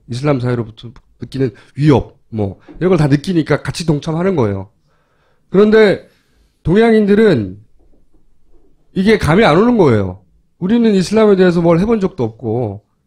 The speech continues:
그들을 공격해본 적도 없고, 공격받아본 적도 없고, 이것은 남의 그냥 어떤, 뭐랄까, 생활의 문제가 아니라 표현의 자유라고 하는 게 그냥 상징체계의 문제잖아요. 그런가?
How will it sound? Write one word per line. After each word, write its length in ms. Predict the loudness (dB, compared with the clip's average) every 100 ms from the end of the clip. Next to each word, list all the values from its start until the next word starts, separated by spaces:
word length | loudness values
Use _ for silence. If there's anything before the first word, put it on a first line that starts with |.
| _
그들을 260 | -6 -2 0
공격해본 400 | 0 0 0 -2
적도 240 | -6 -6
없고, 400 | -10 -6 -8 -8 _ _ _
공격받아본 520 | -6 -4 -2 -2 -2
적도 240 | -6 -8
없고, 420 | -10 -4 -6 -6 _ _ -20 _ _ _ _
이것은 420 | 2 2 2 2
남의 680 | 2 4 4 4 2 -2 -10
그냥 440 | 0 2 2 -2 -10 _ _ _ _
어떤, 540 | -4 0 0 0 -6 _ _ _
뭐랄까, 400 | -20 -2 0 0 0
생활의 320 | 2 2 2
문제가 280 | 0 0 0
아니라 220 | 0 0
표현의 300 | 0 2 0
자유라고 380 | 0 0 0 -2
하는 160 | -4
게 420 | -4 -4 -4 -8 -12 _ _ _ _
그냥 140 | -8
상징체계의 600 | -4 -2 -2 0 0 0
문제잖아요. 720 | -4 -6 -8 -10 -12 -16 -18 -20 _ -18 -18 -18 -20 -20 -20 -20 _ _ _ _ _ _ _ _
그런가? 480 | -2 0 2 -4 -6